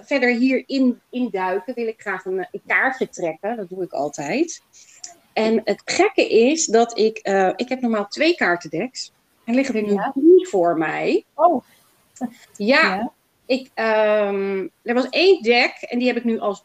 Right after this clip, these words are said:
Speaker 1: laatste gepakt. Maar die zat vanmorgen vroeg in mijn hoofd dat ik die per se wilde pakken. Ik zal niet zeggen welke dat is. <laughs> Maar, ehm,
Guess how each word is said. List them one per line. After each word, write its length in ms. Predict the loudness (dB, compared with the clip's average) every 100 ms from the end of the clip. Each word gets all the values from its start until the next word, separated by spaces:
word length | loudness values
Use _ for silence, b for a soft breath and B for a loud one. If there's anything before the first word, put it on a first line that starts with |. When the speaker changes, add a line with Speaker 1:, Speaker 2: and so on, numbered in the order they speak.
| _
Speaker 1:
laatste 580 | 0 4 4 2 0 -2
gepakt. 520 | -2 -6 -6 -8 -10
Maar 180 | -4 -2
die 140 | -2
zat 320 | -4 -6 -10 _
vanmorgen 640 | 2 4 4 0 -2 -6
vroeg 340 | 2 4 4
in 120 | -2 0
mijn 240 | 0 0
hoofd 300 | 0 -2 -2
dat 120 | -2
ik 160 | -2 0
die 220 | -2 0
per 260 | 0 0 0
se 220 | -2 2
wilde 280 | 4 2 0
pakken. 420 | -4 -4 -4 -6 -6
Ik 100 | -4
zal 140 | 2
niet 160 | 2 2
zeggen 300 | -4 -4 -2
welke 300 | 0 0 -4
dat 200 | -4 -4
is. 360 | -6 -6 -6
<laughs> 1200 | -2 2 2 2 0 -2 -4 -10 -10 -6 -6 _
Maar, 280 | 0 2 2
ehm, 580 | 4 6 6 6 2